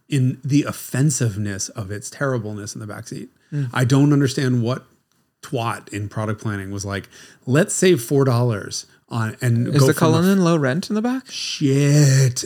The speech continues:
Speaker 1: Uh, it's as
Speaker 2: Really?
Speaker 1: ba-, I think worse than a Urus.
Speaker 2: Really?
Speaker 1: Yeah, it was, it's unbelievable.
Speaker 2: The Phantom is very nice in
Speaker 1: Phantom's
Speaker 2: the back.
Speaker 1: fantastic. Like,
Speaker 2: Yeah.
Speaker 1: I think the, the sort of Germans are like, "Well, we can still fool them into buying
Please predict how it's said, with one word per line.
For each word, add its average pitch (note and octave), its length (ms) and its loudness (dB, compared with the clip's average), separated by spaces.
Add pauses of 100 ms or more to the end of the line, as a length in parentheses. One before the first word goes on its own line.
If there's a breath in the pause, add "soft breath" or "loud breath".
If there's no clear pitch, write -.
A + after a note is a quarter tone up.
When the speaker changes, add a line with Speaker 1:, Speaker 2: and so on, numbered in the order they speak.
Speaker 1:
Uh, C#3+ 200 -2
it's C3+ 140 -2
as B2+ 100 2
Speaker 2:
Really? A3 300 0
Speaker 1:
ba-, A#2+ 180 -2
I A#2+ 100 0
think B2+ 240 2
worse B2+ 460 2 (300 soft breath)
than B2+ 120 0
a - 40 4
Urus. C#3+ 420 0 (240)
Speaker 2:
Really? F3 320 2
Speaker 1:
Yeah, D#3+ 260 4
it - 60 -10
was, B2 220 -4
it's A#2+ 180 -8 (160)
unbelievable. E4+ 420 2
Speaker 2:
The - 80 2
Phantom D4+ 420 2
is B2+ 120 0
very A2 200 -2
nice G2 140 -2
in D#3 140 2
Speaker 1:
Phantom's F#3+ 180 4
Speaker 2:
the A2 60 2
back. - 80 2
Speaker 1:
fantastic. D#3+ 380 -2 (540)
Like, B2 160 0
Speaker 2:
Yeah. B2+ 100 -6 (180 loud breath)
Speaker 1:
I B2+ 120 -2
think E3 300 4
the, D#3 300 0 (200 loud breath)
the - 80 -8
sort D#3+ 160 2
of A#2+ 100 2
Germans A2 400 2
are G#2 80 -2
like, F#2 300 -6
"Well, A2+ 120 -4
we A2+ 140 0
can B2 160 -6
still F3+ 200 -2
fool E3+ 260 0
them A2+ 260 -2
into B2 180 -6
buying B2 360 -4